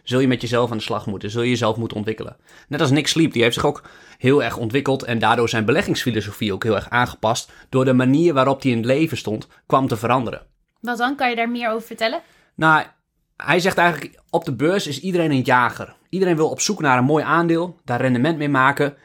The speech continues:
Speaker 1: en dan aan iedereen vertellen, "Wow, kijk eens hoeveel rendement ik heb gemaakt." Hij ziet zichzelf, eh, meer als boer. Plant een zaadje en gaat het cultiveren.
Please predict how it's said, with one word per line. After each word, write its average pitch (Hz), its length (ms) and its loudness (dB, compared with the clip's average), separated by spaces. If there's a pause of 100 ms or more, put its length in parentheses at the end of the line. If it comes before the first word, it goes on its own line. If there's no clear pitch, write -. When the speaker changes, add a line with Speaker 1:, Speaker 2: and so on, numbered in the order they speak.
Speaker 1:
en 127 140 0
dan 120 140 2
aan 127 80 -2
iedereen 156 280 -2
vertellen, 123 400 -2
"Wow, 123 200 4
kijk 131 160 2
eens 113 100 -4
hoeveel 117 180 -2
rendement 120 360 2
ik - 60 -18
heb - 80 -12
gemaakt." - 400 -12 (1040)
Hij 139 300 0
ziet 151 200 -2
zichzelf, 113 580 -2 (340)
eh, 110 160 0
meer 131 200 2
als 117 180 0
boer. 139 380 -2 (1000)
Plant 143 220 4
een - 80 -2
zaadje 151 520 0 (220)
en 120 120 -10
gaat 120 200 -2
het 110 120 -10
cultiveren. 113 720 -4